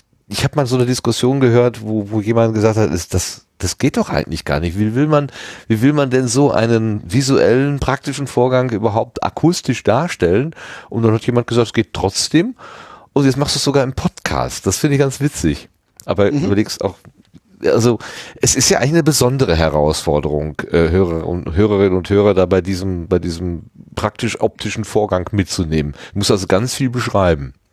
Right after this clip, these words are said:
Speaker 2: Ja, zum Beispiel.
Speaker 1: Was, was, was findest
Speaker 2: Äh,
Speaker 1: du, da ist die Herausforderung?
Speaker 2: Naja, ähm, äh, eigentlich, eigentlich, äh,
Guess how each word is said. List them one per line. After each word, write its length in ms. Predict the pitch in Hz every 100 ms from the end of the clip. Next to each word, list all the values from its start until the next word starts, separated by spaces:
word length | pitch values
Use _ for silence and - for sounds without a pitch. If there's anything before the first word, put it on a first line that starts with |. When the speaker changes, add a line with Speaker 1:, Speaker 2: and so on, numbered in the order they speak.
| _ - _ _ _ _ _
Speaker 2:
Ja, 220 | 151 160 113
zum 180 | -
Beispiel. 420 | 117 117 95 113 107
Speaker 1:
Was, 160 | 104
was, 140 | - -
was 160 | 104
findest 280 | - 123 107
Speaker 2:
Äh, 100 | 117
Speaker 1:
du, 120 | 95
da 180 | - 90
ist 220 | 85 -
die 60 | 95
Herausforderung? 680 | 82 82 - 85 78 78 76 _ _ _ _ _ - - - -
Speaker 2:
Naja, 440 | - 135 165 175 156
ähm, 520 | 139 143 139 131 123 - _ -
äh, 40 | - - - _ _ _ _ _ - - _ _ - - _ _ -
eigentlich, 600 | 131 175 185 190 - -
eigentlich, 600 | 147 170 165 165 -
äh, 40 | -